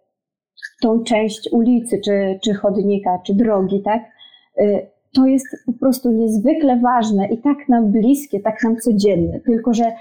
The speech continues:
czasami ta codzienność jest przezroczysta i właśnie zbyt oczywista. I trochę chodzi o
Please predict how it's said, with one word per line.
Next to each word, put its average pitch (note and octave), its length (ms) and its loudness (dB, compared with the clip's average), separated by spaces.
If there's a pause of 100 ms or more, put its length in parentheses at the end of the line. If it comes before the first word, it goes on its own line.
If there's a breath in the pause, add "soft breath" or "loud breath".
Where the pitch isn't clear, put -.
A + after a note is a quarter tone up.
(120)
czasami D4 360 2
ta D4 120 0
codzienność A#3 960 0 (640)
jest A#3+ 540 -2 (320)
przezroczysta C#4 1200 0 (120)
i G3+ 120 2
właśnie B3 380 4
zbyt B3 400 2
oczywista. D4+ 880 0 (340)
I G#3+ 140 0
trochę D4 300 2
chodzi B3+ 380 2
o F#3 120 0